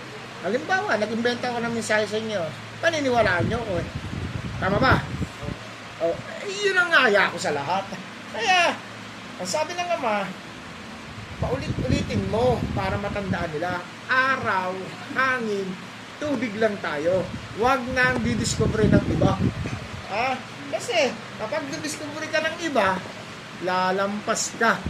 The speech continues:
Sa tatlong elemento niyan, ikaw ang bubuo,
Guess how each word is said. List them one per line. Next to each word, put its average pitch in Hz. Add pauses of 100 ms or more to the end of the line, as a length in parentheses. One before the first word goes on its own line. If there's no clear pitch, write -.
(140)
Sa 247
tatlong 320
elemento 349
niyan, 240 (240)
ikaw 208
ang 214
bubuo, 247